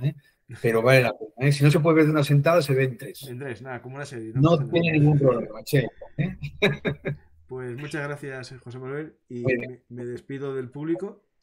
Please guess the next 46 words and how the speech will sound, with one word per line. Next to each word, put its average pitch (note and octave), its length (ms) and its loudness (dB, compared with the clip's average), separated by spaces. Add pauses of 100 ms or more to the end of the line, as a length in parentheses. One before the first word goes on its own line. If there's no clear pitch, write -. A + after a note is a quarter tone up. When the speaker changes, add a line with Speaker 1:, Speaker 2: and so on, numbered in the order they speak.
(500)
Speaker 2:
agradeciendo B2+ 580 -12
a C3+ 80 -10
todos C#3 200 -10
los B2 200 -14
que A#2 400 -10 (260)
hayáis, B2+ 320 -14
eh, C3 220 -14
oído B2+ 320 -12
el A#2+ 80 -12
programa, C#3 420 -14 (680)
Speaker 1:
Mucha D3 240 -4
Speaker 2:
por C#3 120 -8
Speaker 1:
gente, D3 180 2
Speaker 2:
estar C3+ 160 -4
Speaker 1:
mucha C#3+ 120 -2
Speaker 2:
ahí, F3+ 60 2
Speaker 1:
gente, F#3 180 -4
Speaker 2:
por B2 200 -10
Speaker 1:
sí. A#2+ 60 -16
Speaker 2:
disfrutar C#3 400 -4
con C3 120 -14
nosotros, E3+ 480 -14 (240)
y F#3+ 180 -8
dar D3+ 240 -8
a C#3+ 60 -12
me C#3+ 100 -12
gusta, F#3 400 -10
dejar D3+ 240 -12
un C#3 80 -16
comentario, D#3 680 -10 (380)
y - 80 -18
si B2 140 -16
sois D3 180 -8
nuevos, F3+ 360 -4
suscribiros C#3 640 -14
a C#3 40 -8
Belum B2+ 220 -10
Artis. G#2+ 380 -16 (500)
Vais C#3 240 -12
a D#3+ 40 -10
hacer C3 220 -12
travesías B2+ 480 -12
en B2 120 -14
historia, E3 420 -8 (300)
como B2 200 -12
esta, G#3 380 -12